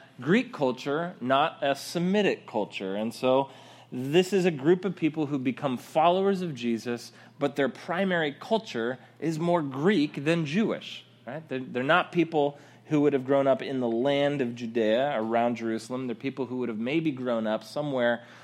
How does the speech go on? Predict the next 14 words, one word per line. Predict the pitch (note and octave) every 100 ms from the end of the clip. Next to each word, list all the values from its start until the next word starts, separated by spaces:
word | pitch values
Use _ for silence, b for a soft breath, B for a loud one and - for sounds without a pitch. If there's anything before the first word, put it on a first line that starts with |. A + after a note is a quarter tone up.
| B B -
in | A#2+ A#2 A2
Alexandria | F2+ G2 G2+ A#2+ D3+ D3+ C#3+ C3+ C3 B2+ B2+ B2 D#2+
or | G2+ F#2+ F#2+ F2+ F2+
somewhere | - C#3 B2+ A2+
in | G2+
Greece | G2+ C3 B2+ A#2+
or | F2
Asia | A2 G#2
Minor, | G#2+ G#2+ A2 G#2+
and | G#2 G#2+ G#2
what | A2 A2+
they've | A2 G#2
done | C3+ D#3 B2+
is | D#3+ A#2 A2+ A2